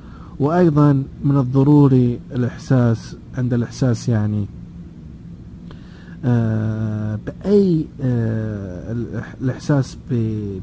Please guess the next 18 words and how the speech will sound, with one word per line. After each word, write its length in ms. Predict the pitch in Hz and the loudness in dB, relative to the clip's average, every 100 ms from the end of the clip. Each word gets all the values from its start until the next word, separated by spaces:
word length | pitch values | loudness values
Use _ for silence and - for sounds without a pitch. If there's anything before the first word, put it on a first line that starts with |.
| 117 | -6
ببطانة 440 | 123 117 135 127 110 | -4 0 2 2 0
المعدة 600 | 120 127 117 113 110 101 - - - - 147 | -2 0 -2 -4 -2 -4 -6 -16 -16 -12 -4
أنها 320 | 127 127 120 | 0 2 2
مجروحة 680 | 113 113 113 123 117 107 117 | 0 0 0 0 0 0 -4
أو، 420 | 95 110 113 110 107 - - - - - - | -2 0 0 0 -4 -14 -16 -16 -16 -14 -6
آه، 500 | 110 101 107 107 110 | -4 -2 -4 -4 0
يوجد 380 | 131 127 120 | 2 2 2
فيها 260 | 107 127 113 | 0 0 2
تقرحات 760 | 117 - 117 113 - 120 113 107 - - | 0 -2 0 0 0 2 2 0 -6 -6
أو، 340 | 120 120 110 - - - - - - - | -2 -2 -4 -8 -16 -16 -16 -16 -16 -6
آه، 720 | 117 107 104 104 107 135 131 | -2 -2 -2 -4 -4 0 2
آلام 420 | 135 135 131 120 | 6 6 4 2
فظيعة 480 | 117 120 127 120 107 | 0 0 2 0 -2
جدًا 420 | 117 123 117 113 | -2 -2 -2 -4
أو 180 | 139 127 | 0 0
مغص 440 | 127 135 - - | 2 0 -4 -12
شديد 420 | - 131 127 127 117 | -4 0 2 0 0
جدًا، 400 | 131 120 120 | -4 -4 -6